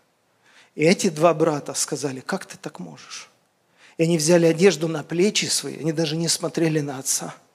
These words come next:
Задом подошли. Какая разная реакция на такую стыдную информацию о близком человеке.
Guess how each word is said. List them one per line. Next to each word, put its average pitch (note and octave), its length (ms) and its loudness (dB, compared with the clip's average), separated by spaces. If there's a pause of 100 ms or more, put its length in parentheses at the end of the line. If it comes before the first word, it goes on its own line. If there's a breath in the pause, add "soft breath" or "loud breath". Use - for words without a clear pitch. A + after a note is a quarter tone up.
(840 soft breath)
Задом E3 600 4
подошли. E3 680 -2 (300 soft breath)
Какая - 880 -6 (100)
разная D#3+ 800 0
реакция D#3+ 960 -4 (320 soft breath)
на D#3+ 100 -4
такую E3+ 540 0
стыдную D3 680 -2
информацию D#3 680 -4
о B2+ 60 -10
близком C3+ 420 -6
человеке. - 580 -14